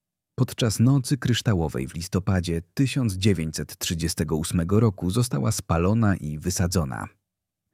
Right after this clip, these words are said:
Historyk Willy Cohn zapisał w swoim pamiętniku słowa pełne rozpaczy: „Nie wierzę już w odbudowę żydowskiej egzystencji w Niemczech.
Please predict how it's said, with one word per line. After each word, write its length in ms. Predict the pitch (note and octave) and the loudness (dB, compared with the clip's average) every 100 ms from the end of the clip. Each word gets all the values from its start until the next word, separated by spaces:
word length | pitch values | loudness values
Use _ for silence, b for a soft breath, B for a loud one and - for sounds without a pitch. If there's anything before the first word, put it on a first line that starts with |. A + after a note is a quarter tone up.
| _ | _
Historyk 560 | C3 B2 D#3+ C#3+ B2+ - B2 | 2 2 0 0 -2 0 2
Willy 220 | D3 A2+ | 2 0
Cohn 480 | - A#2+ F2 A#1+ - - | 2 2 2 0 -10 -8
zapisał 600 | F#2+ G#2+ - C#2 - C#2+ | 2 4 4 -2 0 -2
w 80 | - | -4
swoim 340 | - C#2 D2+ | -6 -4 -2
pamiętniku 640 | E2+ E2+ E2 - G2+ F#2 | -2 0 -2 0 -2 -2
słowa 320 | E2 C3 A#2 F#2+ | -4 0 0 0
pełne 380 | - C3 A#2+ | 2 2 2
rozpaczy: 640 | F2 - - - - - - - _ _ _ _ _ - | 0 -2 -6 -8 -4 -6 -6 -14 _ _ _ _ _ 6
„Nie 160 | G#2 | 6
wierzę 360 | F#2+ B2+ F2+ B1 | 8 6 4 0
już 260 | A#1+ B1 | -4 -4
w 100 | - | -4
odbudowę 540 | - F#2 G2 F#2+ F#2+ E2 | -4 -2 2 4 4 2
żydowskiej 680 | F2 E2+ B2 - - F#2+ - | 0 0 0 0 0 0 0
egzystencji 840 | E2+ - E2 - D#2 D2+ - D#2+ | -4 -4 -4 -2 -2 -4 -6 -4
w 80 | F2+ | -2
Niemczech. 600 | D2 G#1 - G1+ - | -2 -4 -6 -6 -12